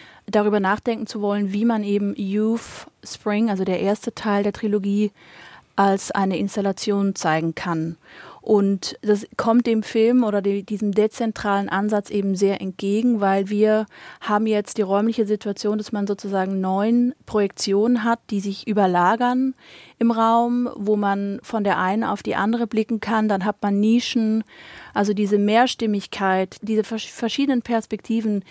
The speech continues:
die werden natürlich durch die räumliche Inszenierung erst recht ermöglicht. Also das, was eigentlich auch im Filmen schon angelegt da, dass verschiedene Kameraleute an, in verschiedenen Workshops in Zili, in dieser Stadt, in der das stattfindet,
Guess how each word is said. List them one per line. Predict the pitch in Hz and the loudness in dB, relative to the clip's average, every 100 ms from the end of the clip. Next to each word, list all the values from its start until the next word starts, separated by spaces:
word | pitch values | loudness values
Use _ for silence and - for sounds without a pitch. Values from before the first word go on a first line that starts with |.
| - - - _ - | -20 -20 -20 _ -2
die | 226 | 2
werden | 226 226 | 6 6
natürlich | 220 214 233 220 214 | 4 0 -2 -2 -2
durch | 214 208 | 0 -2
die | - | 0
räumliche | 190 196 220 208 196 | 0 2 2 0 -4
Inszenierung | 196 - 208 202 208 202 | -4 -2 0 0 0 -2
erst | - 185 - | 0 -2 -2
recht | 196 190 - | -2 -2 -2
ermöglicht. | 190 202 214 - 180 - | 0 4 4 2 -6 -4
Also | 196 202 | -4 -2
das, | 196 208 - | 2 2 2
was | 226 | 0
eigentlich | - 208 220 202 | 0 -2 -2 -2
auch | 196 202 | -2 0
im | 214 | -4
Filmen | - 233 240 233 | -2 2 4 2
schon | 220 | 0
angelegt | 208 208 233 233 220 - | -2 0 0 2 2 2
da, | 208 208 | 0 0
dass | 202 | -2
verschiedene | 220 202 233 226 220 214 208 | -6 -4 -2 0 2 0 -2
Kameraleute | 214 226 226 220 208 202 208 220 196 196 - - - | -2 0 2 2 2 0 -2 -2 -4 -4 -8 -20 -10
an, | - 220 | -2 0
in | 220 226 | 2 0
verschiedenen | 233 214 226 214 220 208 202 196 | 0 -4 -2 0 0 0 0 2
Workshops | 196 208 - - 202 - | 2 2 0 -4 -4 -4
in | - 214 208 208 202 - | -4 0 2 2 -2 -6
Zili, | - 226 220 214 | -6 -2 0 0
in | 202 | 0
dieser | 202 202 | 0 0
Stadt, | 196 - 196 226 | -2 -2 -2 0
in | |
der | 202 196 | 0 0
das | 196 | -2
stattfindet, | - 202 - 226 208 202 - | -2 -4 -2 -2 0 0 -4